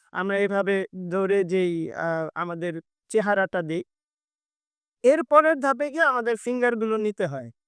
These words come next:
আমরা যেমন এভাবে বৃদ্ধাঙ্গুল, তারপরে এরকম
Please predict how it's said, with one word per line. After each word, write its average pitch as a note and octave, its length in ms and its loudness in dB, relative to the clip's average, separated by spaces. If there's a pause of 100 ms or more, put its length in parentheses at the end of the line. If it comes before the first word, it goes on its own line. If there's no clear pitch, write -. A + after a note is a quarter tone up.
(160)
আমরা A#3+ 280 0
যেমন B3 320 0
এভাবে A3+ 480 0
বৃদ্ধাঙ্গুল, G3+ 720 0 (440)
তারপরে G3+ 480 0
এরকম G3+ 440 -2